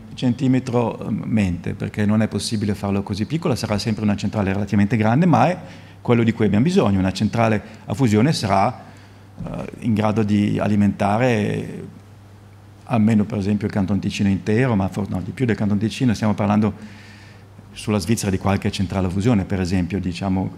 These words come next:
nella, la, la mia Milano che ho menzionato prima potrebbe essere alimentata e, e metà Lombardia da una centrale a fusione, quindi saranno elementi piuttosto grandi, ci saranno delle versioni un pochino magari più piccole,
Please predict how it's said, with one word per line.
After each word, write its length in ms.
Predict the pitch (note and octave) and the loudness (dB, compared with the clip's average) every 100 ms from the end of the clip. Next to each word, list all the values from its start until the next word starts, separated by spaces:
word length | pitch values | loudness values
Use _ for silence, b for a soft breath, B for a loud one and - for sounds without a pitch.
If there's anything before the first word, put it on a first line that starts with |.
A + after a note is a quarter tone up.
| - | -10
nella, 280 | A#2 G#2+ G2 - - | -6 -2 -2 -4 -6
la, 140 | A2 - | -8 -4
la 100 | G#2 | 0
mia 140 | G2+ | 2
Milano 400 | A#2 A2+ B2+ A#2+ | 2 2 4 2
che 100 | A#2 | 2
ho 40 | G2+ | 2
menzionato 480 | B2+ A#2 B2 A#2 C#3+ | 2 2 2 2 0
prima 320 | A2 A2+ A#2+ | 2 4 4
potrebbe 360 | G2+ F#2+ F#2 F#2+ | 0 0 0 0
essere 220 | F#2+ F#2+ | 0 0
alimentata 560 | F#2+ G2+ F#2 G2+ G2+ | 2 2 2 2 2
e, 80 | F2+ B B B B | -2 B B B B
e 80 | G2+ | 0
metà 220 | G2+ G2+ | 0 2
Lombardia 440 | F#2+ G2 G2+ F#2+ F#2 | 2 2 2 0 0
da 60 | |
una 120 | F2+ | -2
centrale 280 | E2+ F#2 F#2 | -2 -4 -4
a 20 | |
fusione, 220 | F2 F#2 F#2+ | -2 -2 2
quindi 180 | B2+ | 2
saranno 400 | - A2+ A#2+ A#2+ - B B | 2 2 2 2 -2 B B
elementi 320 | A2+ A2+ A2 | 2 2 2
piuttosto 360 | G2+ G#2+ A2+ C#3 | -4 -2 -2 0
grandi, 300 | B2 A#2+ C3 | 2 4 2
ci 120 | B2+ | 2
saranno 440 | A#2 A#2+ A#2+ F#2 - | 2 4 2 0 -8
delle 240 | B2 A2+ A2 | -2 0 2
versioni 260 | A2 B2 | 2 2
un 80 | G#2 | 2
pochino 400 | G#2 B2+ A#2+ G#2 B B B - | 0 0 2 0 B B B -4
magari 260 | G#2+ A2 | 0 0
più 120 | A#2+ | 0
piccole, 680 | G#2 A#2+ - B2 B2+ C3+ - | 0 0 2 2 2 0 -8